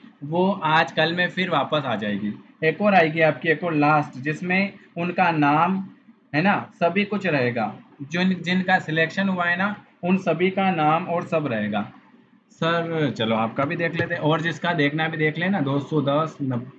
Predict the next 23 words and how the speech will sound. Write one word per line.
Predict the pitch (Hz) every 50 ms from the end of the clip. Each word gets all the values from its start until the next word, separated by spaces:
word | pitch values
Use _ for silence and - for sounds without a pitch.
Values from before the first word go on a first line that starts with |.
| - 135
नौ | 135 139
सौ | 131 - 151 139
दस | 135 139 147 135 127
बीस, | 123 135 139 120 98 - - - - _ _ - - _ -
दो | 131 131 131
सौ | 127 - 139
दस, | 127 127 131 135 143 151 - - - - - - _ _ _ _ _ _ _ _ _ _ _ _ _ -
दो | 127 123 123 120 - 135 135 135 131
सौ | - - 139 135 131 120 110 113
दस, | - 127 131 135 139 147 160 156 147 - - - - - 131
नौ | 123 127 131 131 131 127 123
सौ | - - 139 131 123 113 107
दस, | - 127 139 143 151 156 160 156 - - - - - - - - -
बीस, | 143 143 127 117 - - - - - - _ _ _ - _ _ _ _ _ _ -
जिन | 127 139 156 165 170
जिनका | 170 175 170 185 175
हो | 156 156 160
गया | 170 180 156
अच्छी | 127 - - - - 190
बात | 180 185 175 175 175 180
है। | 175 - - - - - _ _ - - _ _ _ _ _ _ _ _ _ _ - _ _ _ _ -
Not | 143 147 156 165 170 160 165
allotted | 147 135 135 131 131 123 127 131 120 110 104 -